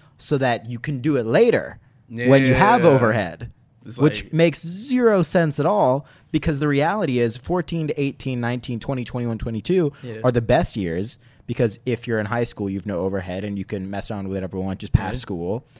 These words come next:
Speaker 1: In college, if you're there, you literally get to figure out what your interests are and allocate all of your free time to do it and use the networks of the school and use now social media to do that.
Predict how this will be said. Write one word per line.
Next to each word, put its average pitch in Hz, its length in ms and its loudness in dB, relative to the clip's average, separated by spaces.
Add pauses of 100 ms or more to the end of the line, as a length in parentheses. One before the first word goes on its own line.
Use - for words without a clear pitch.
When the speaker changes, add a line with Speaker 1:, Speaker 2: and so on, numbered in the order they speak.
(160)
Speaker 1:
In 110 120 -6
college, 143 480 2
if 110 160 -4
you're 110 100 -4
there, 92 340 -4 (340)
you 120 120 -4
literally 139 440 0
get 113 160 -2
to 117 60 -4
figure 113 280 -4
out 101 80 2
what 101 120 -4
your 92 100 -10
interests 101 320 -6
are 90 220 -6
and 110 100 -8
allocate 104 440 -8
all 131 200 2
of 123 100 -6
your 110 120 -2
free 104 200 -4
time 101 220 -8
to 98 60 -10
do 95 180 -8
it 95 100 -10
and 101 80 -8
use 101 120 -4
the 95 100 -4
networks 95 400 -8
of 107 80 -8
the 98 100 -6
school 95 560 -8
and 95 300 -10
use 98 340 -6
now 98 300 -8
social 101 360 -10
media 101 300 -6
to 85 80 -10
do 80 120 -8
that. 82 300 -12